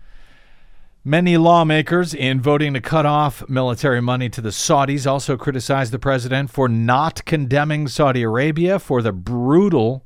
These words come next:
murder of Jamal Khashoggi, the Saudi journalist who lived here in the U S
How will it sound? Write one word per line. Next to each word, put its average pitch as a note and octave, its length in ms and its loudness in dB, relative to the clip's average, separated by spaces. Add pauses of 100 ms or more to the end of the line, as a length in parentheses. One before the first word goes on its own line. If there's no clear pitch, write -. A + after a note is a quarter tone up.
murder B2 720 0 (1120)
of G#2+ 140 -8
Jamal B2 380 0
Khashoggi, B2+ 720 0
the A2 120 -6
Saudi B2 360 -2
journalist A#2+ 580 -2
who B2 80 -4
lived A2 320 -2
here E3 420 2
in D#3+ 320 -2
the D3 100 -2
U C#3 260 -2
S C3 220 -2